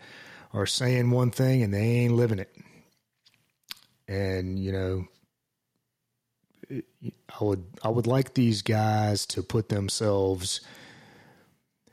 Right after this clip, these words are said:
pretend like they're at home and talking to their kids.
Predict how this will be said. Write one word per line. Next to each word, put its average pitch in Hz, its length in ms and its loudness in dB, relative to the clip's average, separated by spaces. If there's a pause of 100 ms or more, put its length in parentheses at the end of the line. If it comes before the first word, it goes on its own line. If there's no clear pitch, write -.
(360)
pretend 165 340 2
like 151 200 2
they're 131 480 4
at 123 200 2
home 101 380 0 (880)
and 101 120 -6
talking 110 360 -2
to 113 120 0
their 101 140 2
kids. 101 600 -2